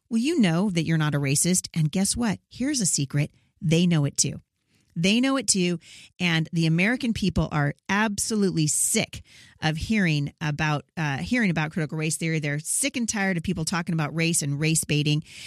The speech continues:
And I think this is fascinating. So in Minnesota's largest school district, which has, I think, somewhere in the neighborhood of thirty-eight thousand students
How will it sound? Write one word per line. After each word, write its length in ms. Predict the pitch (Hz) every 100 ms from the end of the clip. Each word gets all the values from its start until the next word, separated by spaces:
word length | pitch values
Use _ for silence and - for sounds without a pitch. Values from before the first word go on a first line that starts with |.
| - -
And 300 | 175 180 175 -
I 160 | 226
think 220 | 285 247 202
this 180 | 180
is 140 | 151 -
fascinating. 760 | 151 160 - 151 139 131 117 - - -
So 340 | - - 196 190
in 240 | 220 208
Minnesota's 580 | 233 320 - 254 220 160
largest 640 | 160 180 220 262 285 -
school 300 | - 254 240
district, 480 | 175 143 147 143 -
which 160 | 170
has, 240 | - 170 170
I 100 | 165
think, 260 | 220 214
somewhere 280 | - 214 208
in 40 | 185
the 60 |
neighborhood 320 | 180 180 175
of 80 | 151
thirty-eight 560 | - 185 185 175 156 -
thousand 500 | 165 165 170 156 160
students 680 | - - 220 175 135 147